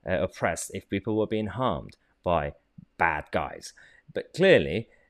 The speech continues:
um, there's a difference between, uh, that Joe Biden and the, the current puppet.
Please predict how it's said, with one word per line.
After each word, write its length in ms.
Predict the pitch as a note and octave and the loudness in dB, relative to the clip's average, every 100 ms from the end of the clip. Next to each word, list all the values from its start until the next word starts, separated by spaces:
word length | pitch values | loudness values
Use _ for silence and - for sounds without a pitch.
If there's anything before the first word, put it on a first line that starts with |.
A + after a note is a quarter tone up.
| - | -2
um, 380 | G#2+ G#2+ A2+ - | 2 4 2 0
there's 220 | - C3 C3 | 4 4 4
a 60 | |
difference 360 | C3+ D#3 A#2 G2 | 4 4 4 0
between, 480 | F#2 G#2+ G2 F2+ F2 | -4 0 2 2 2
uh, 200 | F2 F2 | 0 2
that 220 | A2+ G2 | 2 4
Joe 160 | A2+ F#2+ | 2 4
Biden 340 | F#2 F2+ F2+ | 4 2 -2
and 200 | E2+ F#2+ | -4 -6
the, 80 | F2+ | -6
the 140 | E2+ F#2+ | -6 -4
current 300 | B2+ A#2 - | -2 -2 0
puppet. 420 | F3+ F#2+ E2+ | 2 2 -2